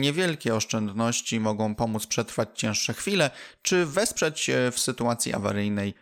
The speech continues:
jak na przykład awaria lodówki, cieknący kran, czy padnięty akumulator. Poczucie zwycięstwa i sukcesu. Było ciężko, były chwile zwątpienia,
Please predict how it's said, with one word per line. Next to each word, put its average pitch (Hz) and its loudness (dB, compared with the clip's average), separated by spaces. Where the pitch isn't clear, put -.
jak 151 0
na 131 2
przykład 117 0
awaria 110 2
lodówki, 107 0
cieknący 107 -2
kran, 104 0
czy 101 -2
padnięty 101 0
akumulator. 104 -2
Poczucie 208 4
zwycięstwa 180 0
i 147 0
sukcesu. - -2
Było 143 4
ciężko, 120 0
były 110 2
chwile 113 0
zwątpienia, 110 0